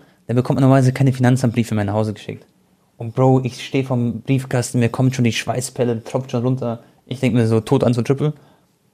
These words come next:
Da war das aber wegen meiner G P R, wegen Fenoi, halt wegen Klamottenmarke. Aber das war so ein Brief, da, <laughs> das war nichts Wichtiges sozusagen. Ich hatte aber kurz echt, so kennst du das, Bro, wenn du so Briefe bekommst und denkst dir so, „Nein, das ist nichts Gutes.“ Immer wenn die so gelb sind oder so,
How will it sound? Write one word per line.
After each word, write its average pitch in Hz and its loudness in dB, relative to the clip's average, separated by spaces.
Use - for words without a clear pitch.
Da 117 -2
war 120 4
das 123 -2
aber 117 0
wegen 113 -2
meiner 110 -2
G 110 -2
P 113 -2
R, 117 0
wegen 110 -2
Fenoi, 113 2
halt 120 2
wegen 107 -2
Klamottenmarke. 123 0
Aber 113 0
das 110 -4
war 113 4
so 113 2
ein 113 2
Brief, 117 -4
da, 101 -4
<laughs> - -6
das 143 -2
war 135 4
nichts 135 0
Wichtiges 127 -4
sozusagen. 110 -8
Ich 135 0
hatte 131 6
aber 147 2
kurz 139 2
echt, 139 0
so 135 -8
kennst 160 -2
du 131 -8
das, 135 -4
Bro, 135 -2
wenn 135 -2
du 127 -4
so 123 -4
Briefe 143 -8
bekommst 139 -6
und 135 -4
denkst 127 -6
dir 123 -14
so, 117 -10
„Nein, - -8
das - -14
ist - -14
nichts 131 -14
Gutes.“ - -18
Immer 143 2
wenn 135 2
die 127 2
so 117 -4
gelb 135 2
sind 120 -4
oder 107 0
so, 110 -4